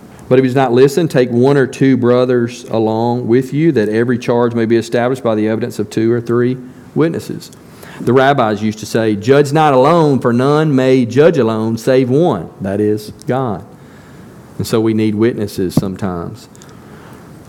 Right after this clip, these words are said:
And, and there's really three reasons, I think, why this is important. First, um, it may be that, that I myself, if, if, if I've seen something in someone's life, I've pointed out, they haven't responded rightly, and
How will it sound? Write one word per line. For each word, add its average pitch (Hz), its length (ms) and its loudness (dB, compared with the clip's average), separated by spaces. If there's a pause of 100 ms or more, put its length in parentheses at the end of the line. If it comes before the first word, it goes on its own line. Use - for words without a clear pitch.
(1600)
And, 143 160 0
and 165 100 0
there's 165 220 -4
really 277 240 4
three 147 260 4
reasons, 107 400 2
I 104 80 -2
think, 104 240 -4
why 104 140 -2
this 104 240 -2
is 101 140 -8
important. 104 560 -2
First, 147 440 0 (480)
um, 104 540 -4 (840)
it 131 120 0
may 139 160 2
be 135 140 2
that, 120 240 0
that 120 100 2
I 127 140 2
myself, 135 520 0
if, 107 160 0
if, 110 300 -6 (1300)
if 117 160 -4
I've 127 200 -2 (260)
seen 143 440 -2
something 139 300 -2
in 127 40 0
someone's 127 260 -4
life, 131 200 -2
I've 120 160 -4
pointed 135 260 0
out, 123 180 -2
they 123 80 0
haven't 123 180 -2
responded 123 400 -2
rightly, 123 400 -2
and 104 160 -6